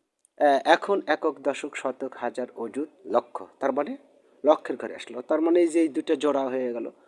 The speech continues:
কত লক্ষ? আটষট্টি লক্ষ। কত সুন্দর ভাগ ভাগ হয়ে গেল। তারপরে এই যে এই কমা থেকে এই কমা দুটো ঘর আছে, তাহলে লক্ষের পরে কি? হাজার, তাহলে আটষট্টি লক্ষ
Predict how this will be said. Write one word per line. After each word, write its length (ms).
কত 220
লক্ষ? 320
আটষট্টি 580
লক্ষ। 320
কত 180
সুন্দর 320
ভাগ 300
ভাগ 140
হয়ে 120
গেল। 200
তারপরে 300
এই 60
যে 100
এই 140
কমা 200
থেকে 200
এই 100
কমা 340
দুটো 300
ঘর 180
আছে, 260
তাহলে 200
লক্ষের 380
পরে 220
কি? 140
হাজার, 320
তাহলে 220
আটষট্টি 640
লক্ষ 400